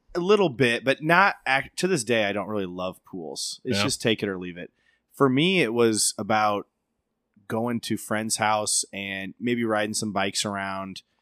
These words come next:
Speaker 1: You know, your parents would drop you off in town with, like, five bucks, which back then was a lot, 'cause five bucks back then would get you two bottles of Mountain Dew, two slices of pizza, and a Snickers.
Speaker 2: Mm-hmm.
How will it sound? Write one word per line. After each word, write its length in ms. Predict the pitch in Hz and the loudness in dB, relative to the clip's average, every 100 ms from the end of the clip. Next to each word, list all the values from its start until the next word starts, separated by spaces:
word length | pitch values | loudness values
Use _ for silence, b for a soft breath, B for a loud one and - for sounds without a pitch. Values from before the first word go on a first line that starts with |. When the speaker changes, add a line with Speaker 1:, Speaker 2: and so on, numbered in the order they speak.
| _ _ _ - | _ _ _ -4
Speaker 1:
You 120 | 131 | 0
know, 60 | |
your 140 | 143 123 | 2 2
parents 380 | - 127 139 131 | 0 0 0 -2
would 80 | |
drop 280 | 107 110 104 | 0 0 0
you 80 | 110 | 0
off 220 | 98 101 | 0 -2
in 80 | 110 | -4
town 220 | 95 92 | -6 -6
with, 120 | 98 104 | -6 -6
like, 160 | 92 | -8
five 420 | - - 90 98 - | -8 -6 -6 -6 -6
bucks, 400 | 87 92 - - | -6 -6 -10 -10
which 180 | 95 | -8
back 220 | - 92 - | -4 -4 -4
then 140 | 98 | -8
was 120 | 95 | -8
a 60 | 95 | -8
lot, 360 | 82 85 104 _ | -4 -2 -4 _
'cause 140 | - 107 | -10 0
five 220 | 135 156 | 2 4
bucks 200 | 160 - | 4 2
back 180 | 135 - | 0 2
then 140 | 123 | 0
would 120 | 113 98 | -2 -2
get 160 | 104 | -4
you 320 | 101 98 92 - _ _ _ _ | -2 -2 -4 -8 _ _ _ _
two 140 | - 135 | 2 4
bottles 280 | 127 131 | 6 4
of 60 | 131 | 0
Mountain 260 | 120 123 117 | -2 -2 -2
Dew, 200 | 95 95 | -2 -4
two 240 | - 120 | -2 0
slices 380 | - 113 107 107 | 2 0 -2 -6
of 80 | - | -6
pizza, 300 | 95 - 90 | -6 -4 -4
and 200 | 73 85 | -4 -6
a 20 | |
Snickers. 460 | - 78 - - 101 | -8 -10 -14 -14 -14
Speaker 2:
Mm-hmm. 300 | 107 107 | -10 -2